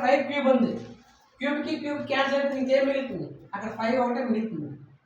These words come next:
ఇది ఓకే కదా, మీకు తెలుసు కదా. ఫైవ్ పవర్ ఫోర్ అంటే ఎలా రాయాలండి? ఫైవ్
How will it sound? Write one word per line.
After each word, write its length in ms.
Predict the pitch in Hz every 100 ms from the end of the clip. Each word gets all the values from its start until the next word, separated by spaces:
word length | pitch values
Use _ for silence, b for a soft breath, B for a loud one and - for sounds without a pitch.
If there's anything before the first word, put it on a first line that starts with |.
| -
ఇది 100 | 233 269
ఓకే 140 | 277
కదా, 120 | 277 247
మీకు 120 | 233
తెలుసు 180 | 262 254 285
కదా. 160 | 277 240 - - - _ _ _ _ _ _
ఫైవ్ 160 | 214 233 254
పవర్ 200 | 269 240
ఫోర్ 160 | 247 247
అంటే 120 | 233
ఎలా 80 | 226 240
రాయాలండి? 420 | 240 233 220 233 233 - - _ _ _
ఫైవ్ 200 | 202 226